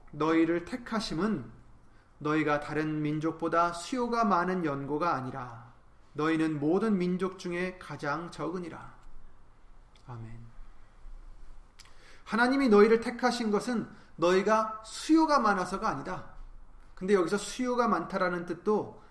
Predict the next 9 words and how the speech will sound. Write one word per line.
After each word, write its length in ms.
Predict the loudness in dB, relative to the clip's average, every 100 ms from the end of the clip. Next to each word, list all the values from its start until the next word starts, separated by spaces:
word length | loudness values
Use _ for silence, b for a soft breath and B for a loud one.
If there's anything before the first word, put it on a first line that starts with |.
| B
단지 380 | -8 -6 -2 -4
수요만을 640 | -4 -4 -2 2 2 2
뜻하신 460 | -2 -2 -4 -2 -4
것이 200 | -2 -4
아니라 460 | -4 -2 -2 -2 B B -10
다른 360 | 0 2 2
조건이 400 | 2 0 2 0
없다라는 600 | 0 0 2 4 4 2
뜻입니다. 760 | -2 -2 -2 -2 -4 -8 -10